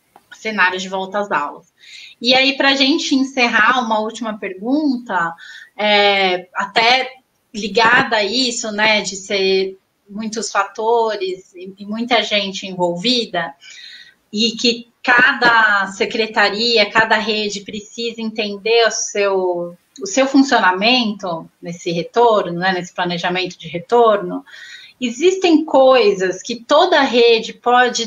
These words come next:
deve considerar nessa antecipação pra reorganizar o, o calendário escolar? Tem algumas diretrizes que são básicas, assim, né? Diretrizes no sentido de direcionamentos, de, de proposições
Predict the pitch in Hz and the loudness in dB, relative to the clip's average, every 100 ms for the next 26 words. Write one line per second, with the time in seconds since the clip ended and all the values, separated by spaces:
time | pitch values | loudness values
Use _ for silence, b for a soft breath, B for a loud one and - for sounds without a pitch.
0 | 202 247 269 269 269 214 202 196 202 202 | 0 2 4 0 -4 -6 -10 -6 -4 0
1 | 190 185 196 214 220 202 185 190 - 180 | 0 -2 -2 -4 -4 -10 -10 -12 -10 -10
2 | - 220 214 180 175 b b b - 226 | -4 0 2 0 -6 b b b 0 2
3 | 226 247 220 190 202 190 180 175 175 175 | 4 2 0 -2 -4 -4 -2 -2 -2 -6
4 | - - 180 180 165 160 - 170 190 185 | -8 -6 -4 -2 -4 -6 -10 -2 2 4
5 | 170 - 202 220 226 220 196 - 190 185 | 2 -2 -4 -4 -4 -4 -6 -4 -4 -4
6 | - 196 190 - _ - 208 185 185 _ | -6 -8 -8 -16 _ -8 -6 -6 -8 _
7 | _ _ _ 175 170 202 202 185 185 180 | _ _ _ -6 2 4 4 2 -4 -8
8 | 175 160 165 - 190 175 170 170 190 190 | -6 -6 -10 -10 -8 -4 -4 -2 -4 -2
9 | 214 220 214 - - 214 220 185 208 214 | -6 -6 -10 -12 -8 -6 -6 -2 2 2
10 | 214 233 208 196 196 214 196 175 175 170 | 4 2 4 2 2 0 -2 -4 -6 -8
11 | - B B B 180 175 196 185 - 180 | -16 B B B -10 -2 0 0 -2 -2
12 | 214 208 220 196 208 - 226 220 214 185 | 0 2 4 2 0 0 4 4 4 0
13 | 175 | -8